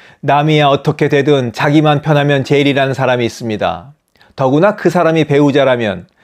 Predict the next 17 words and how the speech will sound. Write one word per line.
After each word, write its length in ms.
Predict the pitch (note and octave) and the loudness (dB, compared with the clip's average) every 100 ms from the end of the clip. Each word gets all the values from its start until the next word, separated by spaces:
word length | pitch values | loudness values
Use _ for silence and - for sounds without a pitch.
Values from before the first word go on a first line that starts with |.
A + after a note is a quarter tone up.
| _ _ - | _ _ -4
이건 440 | A#2+ G2+ F#2+ G2+ | -2 -2 -4 -4
문제가 540 | G#2+ G#2 G#2+ F#2+ F2+ - | -4 -2 0 0 -4 -4
보통 480 | A2 - - A2 | -8 -6 -6 -4
문제가 460 | G#2+ G#2+ G2 F2 F2+ | -2 -2 -4 -4 -6
아니죠. 460 | G#2 G#2+ G#2 E2 - _ _ _ _ _ _ _ - _ | -4 -4 -4 -6 -14 _ _ _ _ _ _ _ -20 _
나는 340 | C#3+ C#3+ D3+ D3 | -2 0 2 2
해도 240 | D#3 D3 | 2 2
되고 360 | D3 C3+ B2 A2 | 2 2 0 0
너는 360 | C3+ C#3+ D3 | 0 2 0
절대 460 | C#3+ C3 - - B2+ | 0 -2 -2 -2 0
안 220 | A#2+ A#2 | 0 0
되고, 380 | A2 F#2 E2+ - _ _ _ _ _ _ _ _ _ _ _ | 0 -2 -6 -12 _ _ _ _ _ _ _ _ _ _ _
자신에게는 640 | - C#3 D#3 D#3 D#3 G3+ A3+ | -6 -2 2 2 2 0 0
한없이 460 | - G#3 F#3 G#3 | 0 0 0 0
너그럽고 760 | F3 D#3+ E3+ D3+ - D3 G2+ - _ | 2 2 2 0 0 0 0 -6 _
상대에게는 800 | - D3+ E3 D#3 D#3+ D3+ E3+ A#3 | -8 -2 2 2 2 2 0 2
엄하기가 680 | E3+ F3+ F3+ E3 E3 B2+ | 2 4 2 2 2 0